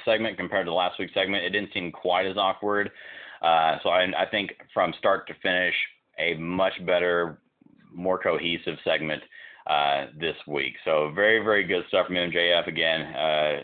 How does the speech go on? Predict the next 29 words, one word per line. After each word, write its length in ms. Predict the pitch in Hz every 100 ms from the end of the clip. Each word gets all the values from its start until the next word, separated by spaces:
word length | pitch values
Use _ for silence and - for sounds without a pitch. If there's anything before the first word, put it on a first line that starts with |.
| - _ - - _ _ _ _
that, 540 | 92 90 92 90 78 62
that 260 | 95 85
dude 480 | 82 87 82 82 73
is 200 | 76 71
just, 380 | 78 78 73 - - _ _ _ _ _ - - - _ _ -
uh, 160 | 82 80 80 -
wow. 360 | 87 71 69 -
Like, 160 | 82 78 87
M 120 | 104
J 200 | 98 85
F 100 | 80
is 80 | 80 -
tremendous. 420 | 82 76 73 73 -
So 220 | 78 71
I 140 | 67 76
really, 560 | 76 87 82 78 78 - - - - -
um, 560 | 73 73 73 73 71 - _ _ _ _ _ _ -
I 40 | -
really, 300 | 92 92 87
really 560 | 80 90 85 85 80 76
enjoy 420 | 82 78 82 78
his 140 | 73
work 240 | 78 76 76
now, 160 | 76
and 80 | 76
I'm 100 | 76
glad 220 | 71 78
he's 120 | 76 73
away 300 | 73 73